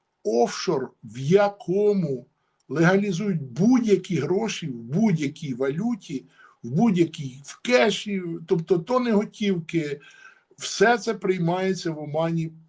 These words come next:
просто. Ніхто не питає довідки про походження коштів. Чому, власне, саме в Омані, я думаю, ну, перевантажили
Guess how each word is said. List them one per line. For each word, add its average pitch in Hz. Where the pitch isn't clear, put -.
просто. 139
Ніхто 175
не 160
питає 147
довідки 170
про 135
походження 131
коштів. -
Чому, 208
власне, 170
саме 165
в 151
Омані, 220
я 175
думаю, 165
ну, 170
перевантажили 170